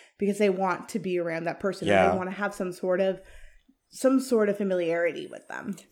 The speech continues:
Speaker 2: But then how does that go from being her realizing her, she, the, trying to establish proximity to her crush? How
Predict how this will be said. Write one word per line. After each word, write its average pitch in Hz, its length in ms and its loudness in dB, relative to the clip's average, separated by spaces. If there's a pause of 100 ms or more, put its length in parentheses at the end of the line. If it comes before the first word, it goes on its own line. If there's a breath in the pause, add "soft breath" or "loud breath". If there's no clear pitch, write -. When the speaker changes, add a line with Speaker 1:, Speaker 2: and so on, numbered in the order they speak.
Speaker 2:
But 165 100 0
then 214 160 4
how 160 240 2
does 180 160 2
that 147 180 0
go 135 220 2
from 110 260 -2
being 95 540 -4 (600)
her 139 220 4
realizing 113 640 2
her, 98 280 -6
she, 113 220 -4
the, 104 360 -2 (220)
trying 123 180 0
to 104 60 -4
establish 107 420 -2
proximity 104 520 0
to 87 140 -6
her 101 120 -12
crush? - 560 -2 (340)
How 196 60 -2